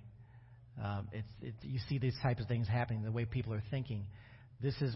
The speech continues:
the result of a deterioration of a lot of our cultures, our society, our ways of thinking.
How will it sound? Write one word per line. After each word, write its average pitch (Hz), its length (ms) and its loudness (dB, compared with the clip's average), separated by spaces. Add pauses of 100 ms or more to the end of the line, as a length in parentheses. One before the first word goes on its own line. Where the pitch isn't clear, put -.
(140)
the 113 100 2
result 117 400 4
of 107 80 2
a 110 60 0
deterioration 120 1040 2
of 107 80 -2
a 104 60 -4
lot 110 200 2
of 113 140 2 (1200)
our 107 140 2 (120)
cultures, 123 540 0
our 107 120 2
society, 117 760 0 (540)
our 104 100 2
ways 110 300 2
of 110 80 2 (100)
thinking. 123 460 0